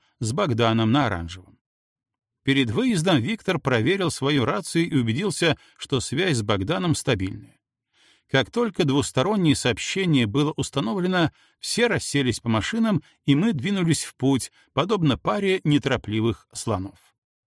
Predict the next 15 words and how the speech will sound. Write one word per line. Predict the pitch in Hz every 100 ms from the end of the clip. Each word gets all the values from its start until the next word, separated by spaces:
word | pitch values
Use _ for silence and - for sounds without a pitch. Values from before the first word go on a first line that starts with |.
| _ _ _ _ _ _ _ _ -
На | 120 127
момент | 131 180 269 -
старта | - 208 202 - 156
Оля | - 208 214 196
и | 190 156
ее | 135 127 139
кот | - 135
Бакс | 101 147 220 - -
сидели | - 127 110 220 175
в |
салоне | - 127 131 208 196
позади | 147 143 127 117 170
меня | 160 131 131 147
и | 131
Виктора. | 107 104 - -